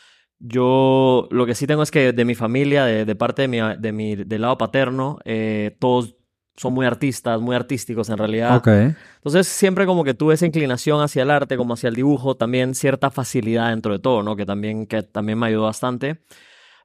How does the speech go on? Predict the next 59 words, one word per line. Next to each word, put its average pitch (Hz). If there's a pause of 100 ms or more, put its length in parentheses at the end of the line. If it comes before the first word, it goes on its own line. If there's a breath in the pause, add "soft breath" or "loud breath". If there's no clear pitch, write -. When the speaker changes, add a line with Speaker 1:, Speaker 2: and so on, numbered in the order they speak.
Speaker 1:
Pero 190
nunca, 196
nunca, 180
la 139
verdad 135
es 151
que 175
nunca 175
me 170
enfoqué 127
en 151
eso 151
ni 117
nada 131
por 131
el 113
estilo. 117 (840 soft breath)
Eh, 123 (560)
dibujaba 151
más 151
que 147
nada 143
en 143
los 139
cuadernos, 135
como 127
doodles, 139
así 123
siempre 135
estaba 143
dibujando 127
en 139
Speaker 2:
En, 135
Speaker 1:
las 143
Speaker 2:
en, 143
en 139
Speaker 1:
clases, 135
Speaker 2:
la 135
mitad 143
de -
las 143
Speaker 1:
sí. 165
Ajá, -
en -
la 135
Speaker 2:
clases, 147
Speaker 1:
mitad -
de 127
Speaker 2:
un, 139
Speaker 1:
las 131
clases, 135
Speaker 2:
un 127
clásico 180
Speaker 1:
cosas. 156
Speaker 2:
a -
lo 131
que 135
les 131
gusta, 151